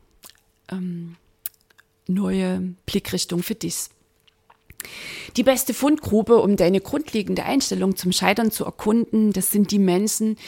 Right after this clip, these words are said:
die dich am meisten beeinflussten, geprägt haben.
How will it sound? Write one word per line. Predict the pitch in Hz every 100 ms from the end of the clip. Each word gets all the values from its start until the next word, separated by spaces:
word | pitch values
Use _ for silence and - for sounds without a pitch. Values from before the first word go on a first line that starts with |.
| - - - -
die | 196
dich | 202 - 185
am | 190
meisten | 185 220 - 208 196
beeinflussten, | 185 247 277 - 220 220 - - 214 214 214 214 - - -
geprägt | 208 - 220 226 214
haben. | 202 208 208 208